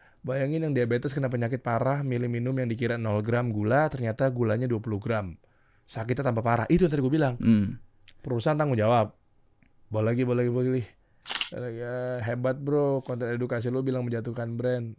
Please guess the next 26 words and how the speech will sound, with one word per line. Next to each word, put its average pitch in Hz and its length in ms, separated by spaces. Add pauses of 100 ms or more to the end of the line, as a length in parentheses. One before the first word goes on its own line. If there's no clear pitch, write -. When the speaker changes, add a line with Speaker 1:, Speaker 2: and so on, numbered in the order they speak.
Speaker 1:
Bawa 120 260
lagi, 131 160
bawa 131 220
lagi. 139 160 (400)
Loh, 220 140
malah, 233 180 (160)
malah 226 200
diserang 233 360
dia. 165 160 (200)
Speaker 2:
<laughs> - 120
Iya. 139 260 (240)
Speaker 1:
Lihat 135 240
story 143 320
dia 151 240
deh. 113 300
Dia 131 180
bilang 139 300
nutrition 127 400
fact 143 280
di 127 140
makanan 127 400
tuh 147 140
nggak 120 160
penting-penting 120 680
banget. 139 380 (340)
Eh, 254 180